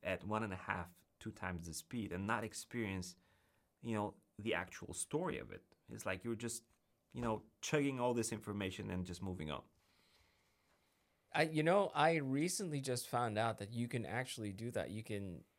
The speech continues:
Speaker 2: listen to it at one, one point five or two times speed for
Speaker 1: Mm.
Speaker 2: audiobooks and podcasts. And my, the first question in my head was
Speaker 1: Mm-hmm.
Speaker 2: like,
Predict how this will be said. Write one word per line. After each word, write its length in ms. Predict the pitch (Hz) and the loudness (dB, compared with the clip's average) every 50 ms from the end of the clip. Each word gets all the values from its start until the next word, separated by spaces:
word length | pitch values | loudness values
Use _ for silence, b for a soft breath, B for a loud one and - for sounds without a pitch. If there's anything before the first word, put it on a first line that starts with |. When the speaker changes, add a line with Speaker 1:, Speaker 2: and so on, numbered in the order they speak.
| _ 117 | _ -6
Speaker 2:
listen 260 | 117 117 - - 123 113 | -4 -2 -2 -2 -2 -2
to 100 | 117 107 | -2 -2
it 100 | 101 - - | -4 -2 -6
at 120 | 104 85 | -6 -6
one, 580 | 82 98 98 104 113 113 113 117 120 117 123 135 - _ _ _ _ _ _ _ _ _ | -6 -8 -8 -6 -4 -2 -2 -2 -2 -4 -6 -10 -14 _ _ _ _ _ _ _ _ _
one 160 | 127 127 120 | -2 -2 0
point 200 | 117 127 117 107 | 0 -2 -4 -4
five 440 | - - 110 104 104 104 104 104 107 - - _ - | -2 -2 0 0 2 2 0 -2 -4 -6 -14 _ -10
or 80 | - | -10
two 200 | - - - 117 | -8 -6 -8 -6
times 320 | 104 - 101 98 98 92 - | -4 -4 -4 -4 -2 -2 -2
speed 460 | - - - 92 95 117 143 175 - - _ _ _ _ _ _ _ _ _ _ _ _ _ _ | -2 -2 -2 -4 -2 -2 -4 -6 -8 -16 _ _ _ _ _ _ _ _ _ _ _ _ _ _
for 120 | - 107 71 90 110 123 | 0 0 4 4 6 6
Speaker 1:
Mm. 180 | 131 135 135 | 6 6 6
Speaker 2:
audiobooks 280 | 127 139 135 135 - - - _ _ | 4 4 2 2 0 -6 -8 _ _
and 260 | 117 113 117 139 156 | -2 -2 -2 -2 -2
podcasts. 640 | - 139 139 147 147 - 175 190 202 208 - - - - _ _ _ _ _ _ _ _ _ _ _ | -2 -2 -2 0 0 0 -2 -2 -2 -4 -8 -10 -12 -18 _ _ _ _ _ _ _ _ _ _ _
And 160 | 139 131 127 | -2 0 4
my, 200 | 127 139 160 - | 6 6 4 4
the 100 | 117 135 | 2 -2
first 240 | - - 202 226 - | 2 2 2 2 4
question 280 | - 170 147 - 143 135 | 4 4 4 4 2 2
in 60 | 127 | 4
my 100 | 117 113 | 4 4
head 120 | 127 131 120 | 4 2 2
was 120 | 120 110 | 2 4
Speaker 1:
Mm-hmm. 80 | 117 113 | 4 4
Speaker 2:
like, 220 | 110 104 - | 4 4 0